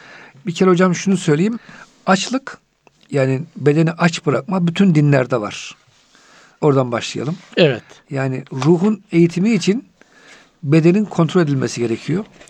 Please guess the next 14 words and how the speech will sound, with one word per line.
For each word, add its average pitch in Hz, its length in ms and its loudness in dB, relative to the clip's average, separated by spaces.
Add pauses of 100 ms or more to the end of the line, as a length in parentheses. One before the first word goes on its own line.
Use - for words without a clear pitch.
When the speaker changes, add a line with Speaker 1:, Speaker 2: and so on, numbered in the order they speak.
(100)
Speaker 2:
Evet. 120 240 0 (240)
Speaker 1:
Bedenin 180 360 4
kontrol 175 380 0
edilmesinin 175 460 0
de 151 60 0
en 175 260 2
başta 160 440 0
gelen, 147 300 0 (120)
efendim, 131 340 -4
uygulamadan 147 540 2
bir 180 60 -2
tanesi 147 400 -2 (640)
bedeni 170 720 2
belli 190 440 2